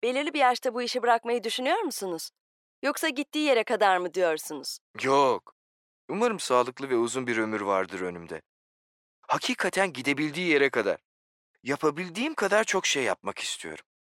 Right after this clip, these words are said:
Speaker 2: Ulaşabildiğim kadar çok yıldıza ulaşmak istiyorum. Karanlık bir koridorda yürüyorum demiştim ya. İşte orayı ne kadar çok yıldızla aydınlatabilirsem önüm o kadar aydınlık olacak. Dünyam daha ışıltılı ve keyifli olacak.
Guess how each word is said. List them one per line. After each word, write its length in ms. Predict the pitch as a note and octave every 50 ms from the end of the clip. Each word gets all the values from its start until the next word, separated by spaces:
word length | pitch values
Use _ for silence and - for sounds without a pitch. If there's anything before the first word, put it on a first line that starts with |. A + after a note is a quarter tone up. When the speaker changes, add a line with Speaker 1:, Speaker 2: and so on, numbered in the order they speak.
| _ _ _ _ _ _ _ _
Speaker 2:
Ulaşabildiğim 760 | - A#2 A#2+ A#2+ - - C3 A#2+ A2+ B2+ B2 - D#3+ F3+ F#3 F#3
kadar 300 | - B2+ A2 C3 C#3 C#3
çok 300 | - - C3+ - - -
yıldıza 320 | B2 A#2 A#2+ A2+ - B2+
ulaşmak 440 | A#2+ A2 A#2 A2 - - A2 G#2 -
istiyorum. 420 | - - - - G#2 F#2+ F2+ - - _ _ _ _ _ _ _ _ _ _ _ _ _ _ _ _ _ _ _ _ _ _
Karanlık 540 | - - C3 C#3 D3+ D#3+ E3 F3+ G3 - -
bir 100 | C#3 B2+
koridorda 560 | - - A#2 A#2 A2+ G#2+ A2+ A2 A2 G#2 A#2
yürüyorum 480 | A#2 A2+ A2 G#2 A2 A2 A2 G#2+ G#2 G2+
demiştim 440 | A2 G#2+ G#2+ A2+ - - - D#3 D3+
ya. 160 | C3 F2 D#2 - _ _ _ _ _ _ _ _ _ _
İşte 280 | - E3+ - - - F#3+
orayı 400 | E3+ E3+ E3+ E3 D#3+ D3 C3+ B2+
ne 80 | D#3
kadar 340 | F3 - E3 D#3 D3 C#3 C3
çok 300 | B2+ - - A#2+ - -
yıldızla 420 | B2 B2 A#2+ B2+ C3 B2 A2+ A2+ A2
aydınlatabilirsem 1000 | G#2+ A2 G#2+ G#2+ A2+ A2+ A2 G#2 - A2+ G#2 A#2 C#3 D#3+ D3+ - - G2+ F#2+ - _ _ _ - - - - -
önüm 260 | - C#3+ D3 D3+ D#3+ D3
o 120 | - F3 F3
kadar 260 | - D#3 C3 C3+ B2
aydınlık 500 | A#2+ A#2 A2+ A2+ A2+ A2 G2+ - - -
olacak. 420 | F#2 E2+ D#2+ - C#2+ C#2 - _ _ _ _ _ _ _ _ _ _ _ _ _ _ _ _ -
Dünyam 380 | D#3 E3 E3 F3+ G3 G#3 G3 F3+
daha 220 | D3+ D3+ E3 E3+
ışıltılı 500 | D#3+ C3 - - A2+ G#2 - - C#3 E3+
ve 80 | D#3+ C3+
keyifli 400 | - - C3+ B2+ C3 - - D#3
olacak. 500 | D#3 C#3+ A#2+ G#2 - - D2 - _ _